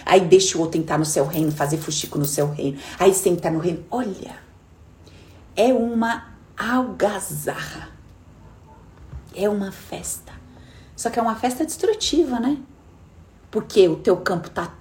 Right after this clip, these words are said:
todo aberto. Teu coração tá todo aberto. Tudo abertão, escancarado.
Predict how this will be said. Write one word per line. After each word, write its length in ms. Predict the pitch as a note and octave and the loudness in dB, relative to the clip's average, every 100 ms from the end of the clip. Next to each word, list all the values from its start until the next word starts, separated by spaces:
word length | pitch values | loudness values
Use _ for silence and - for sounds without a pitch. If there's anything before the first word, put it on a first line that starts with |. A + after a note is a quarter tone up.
| - | 2
todo 240 | G4+ A4 | 4 4
aberto. 680 | F4+ G3 F3 E3+ - - - - - - - | 2 2 0 -4 -12 -20 -20 -18 -18 -18 0
Teu 120 | G#3+ | 2
coração 540 | G3+ G#3+ G3 G3 - E3 | 4 4 2 0 -4 -4
tá 200 | D3+ D#3+ - | -6 -12 2
todo 240 | F4+ A4 | 4 6
aberto. 680 | G#4 D4+ F3 D3+ - - - - - - - | 4 4 0 -2 -8 -20 -20 -20 -20 -20 4
Tudo 400 | - F#4 F3+ - - - | 8 8 6 -8 -12 -4
abertão, 500 | F#3+ A#3+ F#4+ - F3 | 2 4 4 0 -4
escancarado. 760 | E3+ - B3+ C#4 - - - | -6 -4 -4 -4 -6 -8 -14